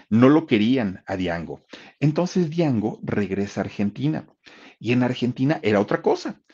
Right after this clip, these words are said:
En Argentina sí lo respetaban, en Argentina sí lo querían, y en Argentina la gente sí pagaba para ir a ver su espectáculo.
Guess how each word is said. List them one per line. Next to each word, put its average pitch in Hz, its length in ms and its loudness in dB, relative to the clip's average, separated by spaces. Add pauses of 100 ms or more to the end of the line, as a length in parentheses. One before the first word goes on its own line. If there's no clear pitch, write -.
(240)
En 110 160 2
Argentina 101 600 -2
sí - 260 -2
lo 220 100 2
respetaban, 104 840 -4
en 87 160 -6
Argentina 85 540 -8
sí 147 200 -4
lo 202 140 0
querían, 98 480 -2 (320)
y 104 80 -4
en 101 80 0
Argentina 101 500 -4
la - 120 -6
gente 98 300 -8
sí 113 180 -12
pagaba 101 520 -4
para 82 160 -4
ir 90 140 -4
a 87 40 -2
ver 85 160 -4
su - 120 -10
espectáculo. 143 680 -2